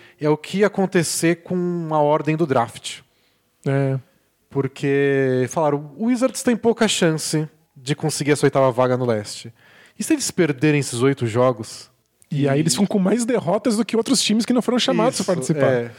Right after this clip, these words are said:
Speaker 1: Mas pelo jeito não vai poder rolar isso ainda.
Speaker 2: E é isso, eles vão congelar a ordem do draft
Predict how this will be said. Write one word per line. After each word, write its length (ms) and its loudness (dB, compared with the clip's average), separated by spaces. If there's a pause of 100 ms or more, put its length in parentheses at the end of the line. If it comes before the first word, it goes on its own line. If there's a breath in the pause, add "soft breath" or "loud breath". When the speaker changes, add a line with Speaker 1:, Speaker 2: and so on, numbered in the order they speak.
(320 loud breath)
Speaker 1:
Mas 160 0
pelo 160 0
jeito 240 -2
não 100 -2
vai 140 2
poder 220 0
rolar 340 0
isso 260 -10
ainda. 180 -8
Speaker 2:
E 40 2
é 40 2
isso, 200 0
eles 100 2
vão 100 0
congelar 680 0
a 40 2
ordem 260 0
do 80 0
draft 560 -2